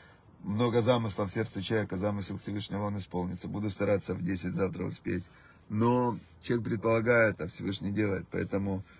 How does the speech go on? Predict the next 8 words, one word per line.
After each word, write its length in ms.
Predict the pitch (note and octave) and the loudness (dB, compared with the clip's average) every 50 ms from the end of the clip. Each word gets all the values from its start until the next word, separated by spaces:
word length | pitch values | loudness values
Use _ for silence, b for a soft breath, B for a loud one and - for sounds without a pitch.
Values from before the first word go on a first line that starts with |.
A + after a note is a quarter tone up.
| B B | B B
до 240 | - G#2 C3 C#3 C#3+ | -2 4 6 6 6
завтра 640 | A#2+ A2+ B2 A2+ G#2+ G2 - A#2 A2+ A#2+ B2 C3 C3+ B B B B B B | 8 8 8 8 8 6 2 0 2 2 2 0 -4 B B B B B B
напишите, 420 | G#2+ A2 G2+ - B2 B2 D3 C3 | -2 0 0 2 4 4 4 4
пожалуйста, 420 | A#2+ B2 A#2+ B2 A#2 A2+ - A2 G#2+ | 4 4 6 6 6 4 4 0 0
свои, 480 | - - - A2+ A2+ A#2+ B2 A#2+ A#2 - - - | 0 2 2 2 4 4 4 4 2 2 0 2
э, 360 | F#2+ G2 F#2+ F#2+ F#2+ G#2 - | 4 4 6 6 4 4 2
свои 340 | - - - G2+ A#2 A#2+ A#2+ | -2 -6 0 2 2 2 4
выводы. 600 | G#2 G#2+ G#2+ G2 G2+ G2+ F#2+ G2+ G#2 G2+ G2+ F#2 | 4 2 2 4 4 4 4 4 2 0 0 -2